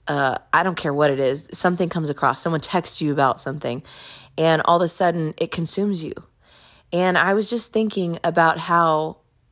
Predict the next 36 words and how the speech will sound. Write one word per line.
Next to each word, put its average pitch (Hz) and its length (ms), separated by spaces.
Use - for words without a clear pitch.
so - 280
many 226 260
times 170 580
we 175 180
let 165 340
things 156 280
bombard 143 640
our 151 100
lives, 151 460
our 147 160
minds, 143 400
our 147 100
hearts, 156 460
our 143 80
emotions, 151 640
and 170 140
therefore 196 420
we're 185 180
making 196 320
ourse-, 190 400
ourselves 185 480
available 170 580
to 165 140
things 156 440
that 165 200
don't 180 200
deserve 156 360
our 143 120
attention. 240 520
And 190 140
so 214 340
I 202 160
made 214 340
this 208 240
list 160 600
of 151 520